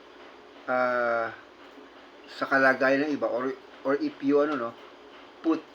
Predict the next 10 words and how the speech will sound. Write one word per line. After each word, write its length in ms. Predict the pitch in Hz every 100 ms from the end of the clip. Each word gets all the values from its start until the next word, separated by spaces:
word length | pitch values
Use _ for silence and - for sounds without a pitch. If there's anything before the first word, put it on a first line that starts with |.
| - -
yourself 560 | 143 143 139 - 139 135
in 120 | 143 123
someone 360 | 143 127 127 131
else's 200 | 120 117
shoes, 320 | - - - - - - - - - - - -
doon 200 | 143 160
sa 120 | 151 147
makakakita 840 | 131 131 123 127 - 127 123 -
or 120 | 110 113
makakaalam 2000 | 117 113 110 120 113 110 104 104 - - - - - - - 123 135 113 90